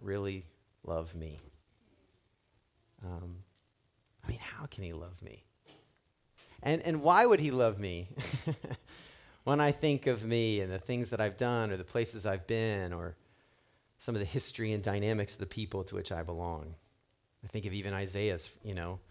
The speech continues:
when he's confronted with God in Isaiah six. And he goes, "I am a, a man with unclean lips, uh, from a people, you know, who have unclean lips." Like, there's this dynamic of not just me, but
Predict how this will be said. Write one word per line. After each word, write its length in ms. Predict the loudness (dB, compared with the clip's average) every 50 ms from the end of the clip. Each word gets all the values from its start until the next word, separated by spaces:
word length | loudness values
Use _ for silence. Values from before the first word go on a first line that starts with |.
| -20 -20 -14 _
when 100 | -6 -4
he's 160 | -4 -4 -4
confronted 480 | -4 -6 -6 -4 -4 -2 -2 0 0 -2
with 160 | -2 -2 -2
God 320 | 0 2 2 2 2 2
in 80 | 0 0
Isaiah 400 | -2 -2 -2 0 0 0 2 0
six. 520 | 0 0 0 0 0 0 -6 -10 -12 -14 -4 _ -4 -4 -4 -10 -20 -20 -20 -20 -20 -20 -12 _ 0
And 80 | 2
he 80 | 4 6
goes, 260 | 8 8 8 6 6
"I 180 | 6 6 8 8
am 340 | 8 8 6 6 4 0 0
a, 220 | 0 2 2 4
a 40 | 6
man 220 | 6 8 8 8 8
with 100 | 8 8
unclean 400 | 8 6 6 4 4 4 8 8
lips, 320 | 8 8 6 4 -2 0 0
uh, 60 | 0
from 280 | 4 8 8 8 10 10
a 80 | 8 8
people, 640 | 8 10 10 12 12 12 12 12 12 6 0 4 10
you 120 | 12 12 12
know, 120 | 12 12
who 100 | 12 12
have 160 | 12 12 12
unclean 380 | 8 6 6 6 6 6 8 10
lips." 280 | 8 8 8 6 2
Like, 160 | 0 -2 0 2
there's 200 | 0 0 2 2
this 180 | 0 2 4
dynamic 480 | 6 6 8 8 8 8 8 8 6 4
of 100 | 4 6
not 160 | 6 6 6
just 240 | 6 2 2 2 4
me, 340 | 6 6 8 8 8 6 8
but 240 | 8 6 6 4